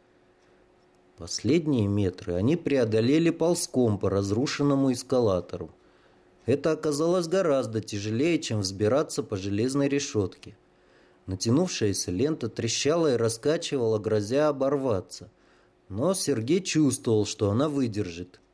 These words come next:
и та не подвела. Добравшись до горизонтальной площадки с приёмной гребёнкой, под которую ныряла эскалаторная лента, он ухватился за ограждение, подтянулся на руках и в изнеможении упал на гранитный пол вестибюля.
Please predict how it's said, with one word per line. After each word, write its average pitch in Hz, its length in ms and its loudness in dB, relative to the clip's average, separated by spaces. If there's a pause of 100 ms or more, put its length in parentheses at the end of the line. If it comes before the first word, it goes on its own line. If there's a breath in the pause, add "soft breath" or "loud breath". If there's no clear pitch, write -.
и 90 80 -12
та 117 220 0
не 170 120 0
подвела. 113 640 -2 (920 soft breath)
Добравшись 104 680 -2
до 98 140 -2
горизонтальной 127 800 0
площадки 117 640 -4
с - 80 -8
приёмной 135 580 0
гребёнкой, 110 760 -2 (340 soft breath)
под 113 160 -2
которую 135 500 2
ныряла 131 520 2
эскалаторная 120 800 0
лента, 113 480 -2 (360 soft breath)
он 185 200 2
ухватился 131 720 2
за 101 200 2
ограждение, 113 720 2
подтянулся 165 760 0
на 160 140 0
руках 151 480 0
и 160 120 4
в 170 140 2
изнеможении 107 800 0
упал 117 400 0
на 135 120 2
гранитный 110 640 0
пол 107 260 2
вестибюля. 104 800 -2